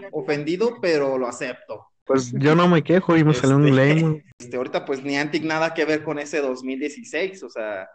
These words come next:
Speaker 1: ese dos mil dieciséis mágico, ca-, lleno de servidores caídos, como el que este lunes se nos va, nos vamos a quedar sin servidor, quién sabe por qué motivo. Eh,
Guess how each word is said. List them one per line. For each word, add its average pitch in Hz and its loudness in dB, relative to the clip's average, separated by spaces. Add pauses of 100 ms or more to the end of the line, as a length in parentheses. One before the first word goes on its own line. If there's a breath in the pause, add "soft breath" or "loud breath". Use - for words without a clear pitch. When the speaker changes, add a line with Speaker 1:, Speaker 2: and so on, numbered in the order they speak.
(360)
Speaker 1:
ese - -6
dos 135 -4
mil 139 -8
dieciséis 139 -8
mágico, 143 -8 (1080)
ca-, 123 -4
lleno 131 -4
de 131 -4
servidores 120 -8
caídos, 147 -6
como 143 -6
el 117 -6 (140)
que 120 -6
este 131 -4
lunes 226 0
se 214 -6
nos 160 -8
va, 175 -4 (140)
nos 139 -10
vamos 190 -6
a 170 -4
quedar 151 -2
sin 190 -8
servidor, 143 -4 (600)
quién 135 -8
sabe 156 -2
por 131 -4
qué 135 -8
motivo. 156 -8 (880)
Eh, 110 -14